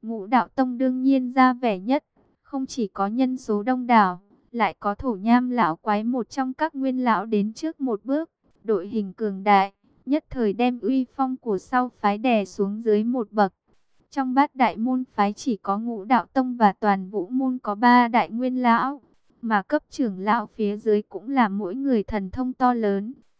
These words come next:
Toàn Vũ Môn còn một, một vị võ học tinh thần lâm liệt, hiển nhiên không phải là sáu phái khác có thể so sánh được.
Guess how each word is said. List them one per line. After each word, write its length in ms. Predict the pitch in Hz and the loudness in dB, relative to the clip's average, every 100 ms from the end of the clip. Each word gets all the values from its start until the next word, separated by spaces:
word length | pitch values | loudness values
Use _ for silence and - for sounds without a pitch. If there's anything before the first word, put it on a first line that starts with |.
| _ _ | _ _
Toàn 280 | 233 208 190 | 0 0 -2
Vũ 180 | 208 180 | -6 -4
Môn 300 | 254 262 254 | -2 -2 -2
còn 280 | 247 220 190 | -2 -2 -2
một, 240 | 196 190 | -8 -6
một 180 | 208 196 - | -6 -8 -2
vị 200 | 180 170 | -2 0
võ 140 | 214 | -2
học 300 | 170 254 233 _ | 0 -2 -6 _
tinh 200 | 254 254 | -4 -2
thần 320 | 254 214 202 | -4 -4 2
lâm 200 | 247 254 | 2 2
liệt, 280 | 247 226 196 _ _ _ | 2 2 2 _ _ _
hiển 360 | 202 220 220 185 | -12 -4 -4 -2
nhiên 260 | 226 254 254 | -2 -2 -4
không 260 | - 254 | -8 -10
phải 260 | 247 247 185 | -2 -2 -2
là 240 | 190 190 | 0 0
sáu 300 | 190 214 196 | 0 0 0
phái 280 | 208 - 202 | 0 -2 -2
khác 280 | - 302 320 | -2 -4 -4
có 140 | - 208 | -6 -4
thể 240 | - 233 | 0 0
so 280 | 190 262 254 | 0 0 0
sánh 360 | 240 226 208 220 | 0 -6 -4 0
được. 200 | 262 | 0